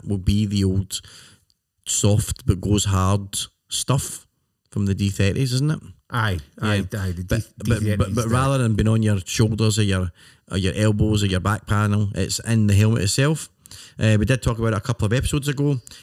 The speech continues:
Speaker 1: and this is the, the liner that is designed to reduce any impacts, but in particular, the low-level impacts. So it's like a seatbelt for your noggin. Yeah, the non-Newtonian mo-,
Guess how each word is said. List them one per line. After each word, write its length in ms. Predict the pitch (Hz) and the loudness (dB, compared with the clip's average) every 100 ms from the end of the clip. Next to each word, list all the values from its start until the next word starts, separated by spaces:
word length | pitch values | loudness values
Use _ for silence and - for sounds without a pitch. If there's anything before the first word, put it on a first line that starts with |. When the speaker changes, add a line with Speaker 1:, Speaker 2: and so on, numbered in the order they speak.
| - | -4
Speaker 1:
and 100 | 107 | 0
this 180 | 117 117 | 0 -2
is 120 | 104 | -2
the, 400 | 104 101 98 90 | 2 4 2 0
the 120 | 87 | 0
liner 260 | 98 110 113 | 2 2 2
that 120 | 104 | 2
is 100 | 92 | 0
designed 420 | 107 90 113 117 107 | 0 2 2 2 0
to 60 | |
reduce 340 | 104 98 104 - 113 | 0 0 -2 -4 -2
any 220 | 110 104 | 0 2
impacts, 680 | 104 110 123 110 - - - _ _ _ - | 0 0 -2 -2 -6 -10 -12 _ _ _ -6
but 100 | 107 | -2
in 120 | 151 | 0
particular, 560 | - - 98 73 92 110 | -2 -2 -4 -2 0 0
the 160 | 110 | 0
low-level 720 | 104 110 113 104 98 107 117 | 2 2 4 4 4 2 2
impacts. 640 | 90 117 117 - - - - _ _ _ - | 0 0 0 -2 -4 -8 -10 _ _ _ -16
So 180 | - 123 | -6 -4
it's 120 | 107 | -2
like 120 | 120 - | -2 -2
a 40 | |
seatbelt 520 | - 170 123 120 90 | -2 -2 0 0 0
for 60 | 98 | 0
your 140 | 92 - - | -2 -4 -4
noggin. 480 | 87 87 95 95 95 | -2 0 0 -2 -2
Yeah, 180 | 101 104 | -2 0
the 140 | 104 | 2
non-Newtonian 800 | 117 139 131 120 - 113 104 101 | 2 2 0 -2 -2 0 2 2
mo-, 260 | 98 98 | 2 0